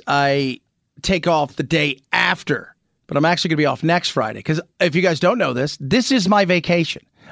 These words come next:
I'm actually on vacation. I came back in to do a couple shows. Uh, I got some new stations out there, and I'm like, "All right, you know what? I'm gonna come back and do this."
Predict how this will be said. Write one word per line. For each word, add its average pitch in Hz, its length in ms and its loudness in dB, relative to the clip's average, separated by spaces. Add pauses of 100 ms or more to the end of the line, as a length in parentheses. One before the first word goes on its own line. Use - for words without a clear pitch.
(100)
I'm 185 160 4
actually 190 460 2
on 175 240 4
vacation. 151 560 -2 (580)
I - 60 -20
came 156 180 0
back 165 220 2
in 170 80 2
to 160 80 2
do 156 100 2
a 151 60 0
couple 143 220 0
shows. 196 520 2 (400)
Uh, 117 100 -2
I 120 120 0
got 131 140 -2
some 131 100 -2
new 127 80 0
stations 185 500 0
out 160 220 2
there, 147 300 0 (320)
and 127 200 0
I'm 123 60 2
like, 123 180 0
"All 170 100 2
right, 180 140 2
you 180 60 0
know 180 80 2
what? 180 60 4
I'm 180 60 0
gonna 180 80 -2
come 170 100 -2
back 156 160 0
and 131 60 -4
do 151 100 2
this." 143 160 -2